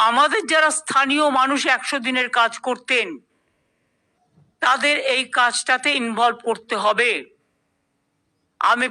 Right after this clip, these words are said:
পঞ্চায়েত ডিপার্টমেন্ট এবং লেবার ডিপার্টমেন্টকে এটা একসাথে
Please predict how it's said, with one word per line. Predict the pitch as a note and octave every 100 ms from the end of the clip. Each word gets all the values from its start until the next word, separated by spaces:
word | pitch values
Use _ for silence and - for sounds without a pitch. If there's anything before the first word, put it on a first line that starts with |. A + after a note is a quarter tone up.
| B3+
পঞ্চায়েত | C4+ C#4 - D#4+ D#4+ C#4
ডিপার্টমেন্ট | D4 D#4 D#4 D#4+ E4 D4+ C#4+ - _ _ _ _ _ _ _ _ _ -
এবং | B3+ C#4 C4 A3
লেবার | B3+ C#4 D#4+ A#3
ডিপার্টমেন্টকে | C4 C#4 A#3 - F#3 - - A3 _ _ _ _ - _ _ _ _ _ _ _ _ _
এটা | A3 A#3 D4 D#4 -
একসাথে | C4+ - - D#4 D4